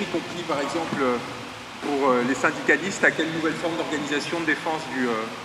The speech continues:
du prolétariat et des, euh, et des droits des plus défavorisés dans une, dans une société où ceux qui sont aujourd'hui les plus atteints par la violence économique, c'est les salariés, mais ceux qui, euh, sont les délégués.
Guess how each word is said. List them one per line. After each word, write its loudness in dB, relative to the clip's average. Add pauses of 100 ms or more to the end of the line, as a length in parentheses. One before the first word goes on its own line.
(180)
du -4
prolétariat 2
et 0
des, 6
euh, -2
et 2
des 2
droits 6
des 4
plus -2
défavorisés 2
dans -2
une, -2 (680)
dans 0
une -2
société 4
où 0
ceux 2
qui -6
sont -2
aujourd'hui 2
les 6
plus 0
atteints 4 (420)
par 6
la 6
violence 2
économique, -2 (760)
c'est -10 (300)
les -10
salariés, -6 (160)
mais -8 (120)
ceux -8
qui, -10
euh, -10
sont -12 (240)
les -10
délégués. -10